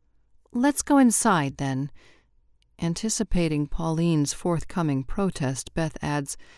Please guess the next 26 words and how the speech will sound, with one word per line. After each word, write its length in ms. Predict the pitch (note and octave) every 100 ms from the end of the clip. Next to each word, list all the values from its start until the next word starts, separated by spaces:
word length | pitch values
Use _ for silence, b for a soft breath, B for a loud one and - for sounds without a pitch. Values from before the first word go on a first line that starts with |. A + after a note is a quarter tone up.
| b b -
"Please, 300 | B3 A3+ -
Pauline, 600 | E3 D3+ C#3+ C#3 C#3 C#3+ _ _
don't 240 | - G#3 A#3
say 260 | - A3
no. 440 | G#3+ G3 D3 C3+ C#3 - _ _ _ _ _ _
Some 240 | - F#3+ F3+
hot 280 | A3 A3+
tea 240 | - A3+ F#3
will 160 | D#3
do 100 | D3+
you 220 | E3+ D#3 D3+
good." 460 | F#3+ D#3+ C3+ C3+ - - _ _ _ _ _ _ _ -
All 240 | F3 G3
rise, 640 | F3+ E3 D3 C3 C3+ - - _
her 140 | F3
brothers 560 | E3 F3+ F#3 E3+ D#3+ -
and 120 | D3+
sister 480 | - F#3 - C3+ D3+
helping 460 | D#3+ F3+ - D#3+
June 300 | D3+ E3+ E3+
to 140 | C#3+ D3+
her 140 | C3+
feet, 440 | C3+ - F3+ C3 - B B -
everyone 440 | F3 G3 G3+ G3
carrying 580 | F#3 G#3 F#3+ D#3+ C#3 C#3+
something. 640 | - F#3 D#3+ - B2+ B2+